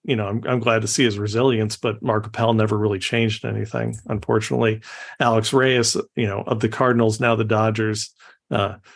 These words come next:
another example of Tommy John twist, creating a timing problem, creating this flat arm syndrome. Justin Verlander, what happened? I've, I've taken a lot of flack from Verlander. Well, the difference is, is that Verlander went from being this very kind of clean, point the ball at third base, arm action,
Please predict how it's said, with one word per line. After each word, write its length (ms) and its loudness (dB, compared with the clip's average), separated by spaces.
another 340 4
example 400 -2
of 80 -8
Tommy 320 0
John 220 -4
twist, 420 2
creating 360 2
a 40 -4
timing 400 -2
problem, 300 -8
creating 360 0
this 160 -4
flat 280 0
arm 240 -4
syndrome. 480 -6
Justin 320 0
Verlander, 460 4
what 140 2
happened? 280 2
I've, 240 0
I've 160 0
taken 280 0
a 40 -2
lot 160 2
of 80 -2
flack 320 -4
from 160 -10
Verlander. 540 -2
Well, 120 2
the 100 2
difference 380 0
is, 180 0
is 80 -6
that 140 -4
Verlander 520 0
went 200 -4
from 180 -6
being 240 0
this 180 -4
very 220 2
kind 220 -6
of 100 -6
clean, 500 0
point 320 -2
the 80 -2
ball 320 0
at 60 -18
third 360 -2
base, 280 -4
arm 280 -2
action, 500 -4